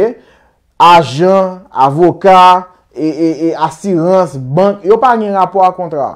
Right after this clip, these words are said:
So, si ke ajan lan malad, ebyen, enspeksyon pa ode, enspeksyon pa fèt, ou pa ka l di se fòt ajan. Paske se ou menm ki siyen kontra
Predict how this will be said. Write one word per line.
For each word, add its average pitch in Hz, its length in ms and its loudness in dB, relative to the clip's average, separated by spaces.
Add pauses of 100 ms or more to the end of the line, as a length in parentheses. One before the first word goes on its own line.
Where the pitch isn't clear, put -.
(440)
So, 220 520 2 (160)
si - 400 -2
ke 320 120 0
ajan 214 400 2
lan 208 160 0
malad, 190 520 2 (480)
ebyen, 180 280 -4
enspeksyon 185 600 -4
pa 190 180 0 (100)
ode, 151 440 0
enspeksyon 156 480 -8
pa 170 200 2
fèt, 254 280 -4 (400)
ou 220 160 -2
pa 247 200 2
ka 208 200 4
l 175 120 2
di 170 120 -8
se 175 160 -2
fòt 156 240 -2
ajan. 131 460 -4 (380)
Paske 151 280 -4
se 180 120 -8
ou 160 160 -2
menm 208 400 0
ki 202 80 -8
siyen 190 280 -10
kontra 165 340 -6